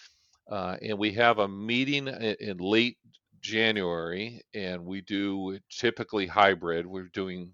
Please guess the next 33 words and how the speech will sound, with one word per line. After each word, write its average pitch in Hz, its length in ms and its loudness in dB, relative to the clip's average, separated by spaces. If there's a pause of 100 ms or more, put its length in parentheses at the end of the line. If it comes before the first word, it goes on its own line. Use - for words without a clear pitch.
(120)
you 98 100 -14
know, 87 200 -6
uh, 85 180 -2 (220)
a 95 80 -8
me-, 104 240 -6
physical 117 440 -2
meeting 107 320 2
with 92 120 -4
a 92 60 0
Zoom 104 480 -2 (800)
call 92 320 2
going 95 300 -2
on 90 180 0
at 82 60 -14
the 92 80 -18
same 98 280 -4
time. 90 480 -4 (760)
And 98 560 0 (220)
that 127 280 10
we 120 100 4
cover 117 400 4
a 98 40 6
lot 117 220 8
of 127 80 0
the, 107 180 -10
I'll - 120 -6
call 139 240 2
it - 80 -4
just - 240 -2
the 98 60 -18
paperwork, 82 760 -6 (200)
right? 98 220 -2
It's - 460 -4